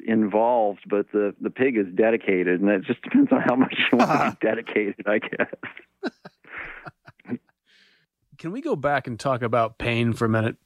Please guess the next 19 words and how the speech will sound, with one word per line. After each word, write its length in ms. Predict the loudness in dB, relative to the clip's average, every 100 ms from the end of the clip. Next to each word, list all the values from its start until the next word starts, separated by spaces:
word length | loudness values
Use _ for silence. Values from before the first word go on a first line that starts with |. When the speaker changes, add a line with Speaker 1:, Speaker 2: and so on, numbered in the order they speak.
| -4
Speaker 3:
'Cause, 260 | 0 2 4
uh, 160 | 4
you 180 | 4 2
had 100 | 4
mentioned 340 | 4 2 2 2
those 160 | 4
Speaker 1:
Sure. 80 | 4
Speaker 3:
ulcers 360 | 2 0 -2 -4
and 100 | -4
the 60 |
condition 440 | -4 -2 0 2 0
that 180 | 0 2
you 100 | 2
were 100 | 2
in 220 | 0 -2 -6 -18 -18 -18 -18 -20 -2
right 160 | 0 2
before 240 | 2 2
you 140 | 2
got 300 | 2 2 0